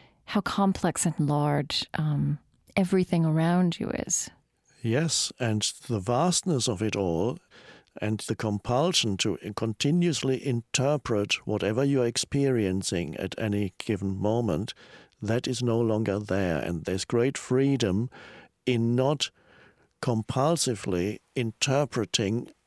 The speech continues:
Speaker 2: other people, situations, and so on, not imposing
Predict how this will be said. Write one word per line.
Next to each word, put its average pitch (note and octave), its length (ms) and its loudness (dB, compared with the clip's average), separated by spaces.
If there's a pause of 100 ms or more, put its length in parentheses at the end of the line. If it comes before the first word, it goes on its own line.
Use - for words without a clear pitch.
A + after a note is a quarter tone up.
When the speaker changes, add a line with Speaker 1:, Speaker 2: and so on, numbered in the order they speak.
(260)
Speaker 2:
other A2+ 280 2
people, A#2 800 0 (200)
situations, A#2 1300 0 (240)
and A2+ 180 0
so - 160 0
on, A#2+ 360 0 (680)
not C#3+ 320 0
imposing C#3+ 1080 2